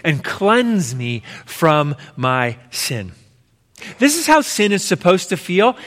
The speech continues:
It's actually a feature of sin, not a flaw in the plan. Sin is supposed to feel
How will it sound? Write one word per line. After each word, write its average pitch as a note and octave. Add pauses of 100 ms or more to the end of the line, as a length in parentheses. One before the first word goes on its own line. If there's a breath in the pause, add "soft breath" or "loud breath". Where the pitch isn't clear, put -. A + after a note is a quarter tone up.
It's E3+
actually G3
a C#3
feature A3+
of F#3+
sin, F3+ (220 loud breath)
not D#3+
a D3+
flaw D#3 (200 loud breath)
in D#3+
the C#3+
plan. C#3 (160 soft breath)
Sin A#3
is F#3+
supposed -
to A3+
feel E3+